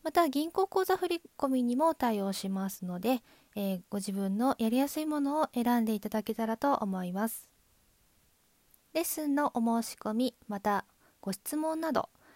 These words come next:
ホームページにあるお問い合わせフォームからお願いいたします。ホームページに詳細を載せておりますので、えー、よくお読みになってご記入くださると助かります。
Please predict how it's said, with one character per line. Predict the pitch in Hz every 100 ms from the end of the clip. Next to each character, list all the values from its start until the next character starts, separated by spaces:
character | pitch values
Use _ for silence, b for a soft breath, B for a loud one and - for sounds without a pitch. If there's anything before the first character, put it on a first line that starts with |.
| b b _
ホ | - 240
ー |
ム | 240
ペ | 233 233
ー | 214
ジ | 196
に | 185
あ | 185
る | 175 196 -
お | 190
問 | - 277
い | 294
合 | 285
わ | 294
せ | 294
フ | -
ォ | 294
ー | 277
ム | 262
か | -
ら | 269 302 -
お |
願 | 202 190 180
い | 180
い |
た | 175
し | - 180
ま | 175 185
す。 | - _ _ _ _ _ b b b b b b b b
ホ | -
ー | 370
ム | 381
ペ | 392 381
ー |
ジ | 254
に | 226 262 - - _ -
詳 | - 233
細 | 226 214
を | 202
載 | 208
せ | 226 240
て | 247
お | 247
り | 254
ま | 262
す | 262 -
の | 240
で、 | 247 269 b b b -
え |
ー、 | 196 190 196 _ -
よ | 233
く | 226 208
お |
読 | 214 214
み | 208
に | 202 202
な | 202
っ |
て | - 247 302
ご | 294 226
記 | -
入 | 196 196
く | 190
だ | 190
さ | 190 185
る | 185
と | - - -
助 | 202 -
か | -
り | 185
ま | 185 180 185
す。 | -